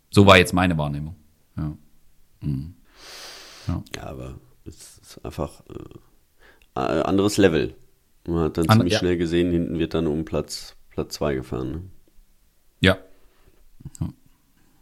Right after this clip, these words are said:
Speaker 1: Beim Frauenrennen habe ich nicht immer verstanden, was da wann wie passiert ist. Äh, ich fand's super unterhaltsam, fand das Finale irgendwie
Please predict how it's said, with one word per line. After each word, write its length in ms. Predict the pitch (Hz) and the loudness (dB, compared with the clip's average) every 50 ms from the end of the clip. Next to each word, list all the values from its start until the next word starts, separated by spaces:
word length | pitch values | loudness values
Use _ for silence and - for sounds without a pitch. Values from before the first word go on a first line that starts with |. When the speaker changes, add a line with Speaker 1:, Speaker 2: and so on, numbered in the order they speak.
| _ _ _ _ _ _ _ | _ _ _ _ _ _ _
Speaker 1:
Beim 180 | - 107 104 | 6 6 6
Frauenrennen 520 | 104 - - 107 120 123 120 117 117 117 110 | 4 2 4 6 6 6 4 2 0 0 0
habe 120 | 107 101 | 0 -2
ich 80 | 98 - | -2 -2
nicht 240 | 101 101 - - - | -4 -6 -6 -6 -4
immer 200 | 95 98 98 98 | 0 0 0 0
verstanden, 600 | 98 98 95 - - 92 92 92 95 95 95 101 - _ _ _ _ _ _ _ _ _ _ _ _ _ | -2 -6 -10 -4 -4 -4 -4 -2 -6 -8 -8 -10 -12 _ _ _ _ _ _ _ _ _ _ _ _ _
was 240 | - 95 95 95 - | 0 2 2 2 2
da 180 | - 98 92 90 | 0 -2 0 0
wann 240 | 90 92 95 98 95 | 0 0 -2 -2 -2
wie 120 | 95 92 | -6 -6
passiert 420 | - 101 101 - - 101 110 - | -4 -4 -6 -4 -2 -4 -4 -2
ist. 220 | - 123 - - - _ _ _ _ | -4 -8 -8 -8 -18 _ _ _ _
Äh, 240 | - 90 90 87 87 | -2 -2 0 -2 -4
ich 80 | 85 - | -2 0
fand's 240 | - 101 95 - | 2 2 2 2
super 240 | - 135 139 - 139 | 0 0 0 2 0
unterhaltsam, 640 | 123 117 117 110 107 113 120 127 - 127 123 127 127 | -2 0 -2 -2 -2 -2 -4 -2 -4 -4 -4 -4 -4
fand 220 | - - 101 101 | 0 0 0 0
das 120 | 98 - | 0 -6
Finale 440 | - - 101 98 92 101 117 123 120 | -2 -2 0 2 4 4 4 4 2
irgendwie 400 | 101 107 107 101 104 101 101 - | 0 -2 -2 -2 -2 -2 -4 -6